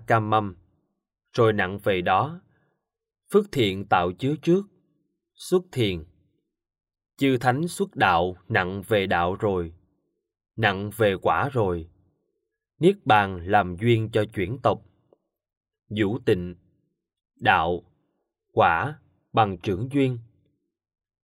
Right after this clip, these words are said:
Nhãn, vật, nặng về uẩn vô kiến, rồi thỏa thích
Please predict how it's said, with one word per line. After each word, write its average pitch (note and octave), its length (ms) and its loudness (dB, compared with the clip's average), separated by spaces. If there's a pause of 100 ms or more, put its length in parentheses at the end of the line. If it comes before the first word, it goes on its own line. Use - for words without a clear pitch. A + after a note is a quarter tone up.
(300)
Nhãn, G#2+ 440 0 (760)
vật, A2 220 4 (760)
nặng A2 320 0
về G#2+ 240 0
uẩn F#2+ 360 -6
vô A2+ 280 0
kiến, D3 320 -2 (560)
rồi G#2 480 0
thỏa F#2 240 -4
thích E3+ 220 -2